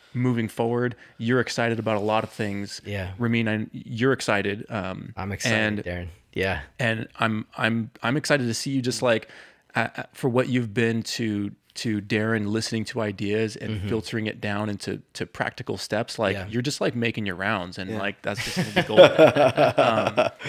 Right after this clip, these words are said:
Speaker 3: It's
Speaker 1: but
Speaker 3: coming. He's coming
Speaker 1: it's
Speaker 3: for you.
Speaker 1: coming, yes.
Speaker 2: Yeah.
Speaker 1: But as, as it comes down to it, like, that was such a great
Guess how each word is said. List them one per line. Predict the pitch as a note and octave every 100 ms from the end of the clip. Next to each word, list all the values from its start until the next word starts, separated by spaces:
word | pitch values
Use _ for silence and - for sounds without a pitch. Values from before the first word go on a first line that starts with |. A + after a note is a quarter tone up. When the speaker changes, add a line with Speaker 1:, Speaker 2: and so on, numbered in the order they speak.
| - - C3+
Speaker 3:
It's | B2+
Speaker 1:
but | A#2
Speaker 3:
coming. | F3+ F3 B2+
He's | C3 D3+
coming | - E3 C#3+
Speaker 1:
it's | A2+
Speaker 3:
for | E3+
you. | F3
Speaker 1:
coming, | D#3+ D3+ A2+
yes. | A2+ B2+ G#2+
Speaker 2:
Yeah. | G2+ G2+ G#2 - - _ -
Speaker 1:
But | A2+ B2+ A#2+ - _ -
as, | A#2+ B2+ A#2+ B2+ _ -
as | B2+ A#2
it | B2 -
comes | C#3 B2
down | G#2+ G#2+ B2+
to | D3
it, | E3
like, | C#3 A2+ - - _ _ -
that | A#2 A#2+
was | A#2
such | - - C3+ B2+ B2+
a |
great | G#2+ G#2+ A#2 A#2+ - -